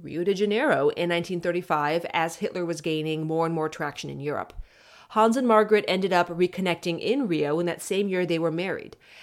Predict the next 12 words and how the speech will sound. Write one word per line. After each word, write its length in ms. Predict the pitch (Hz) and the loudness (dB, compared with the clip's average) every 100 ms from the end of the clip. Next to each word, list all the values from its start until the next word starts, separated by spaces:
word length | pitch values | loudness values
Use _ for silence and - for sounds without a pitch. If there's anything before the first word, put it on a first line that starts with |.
| - | -8
They 140 | - 196 | 0 0
formed 560 | 196 233 247 277 294 277 | 6 8 10 8 4 -2
what 220 | - 208 208 | 2 4 6
has 200 | 196 180 | 4 4
been 220 | 190 180 | 0 -2
called 640 | - - 190 196 214 240 226 | -4 -2 0 4 4 4 0
the 120 | 208 | -4
first 420 | 202 - 202 214 - | -6 -2 0 0 -2
advertising 640 | 175 180 214 214 208 214 208 | 0 0 0 -2 -2 0 0
agency 500 | 180 185 196 - 190 | -2 -2 -4 -4 -2
in 140 | 190 | -2
Brazil. 540 | 175 160 160 170 214 | -4 0 2 2 -2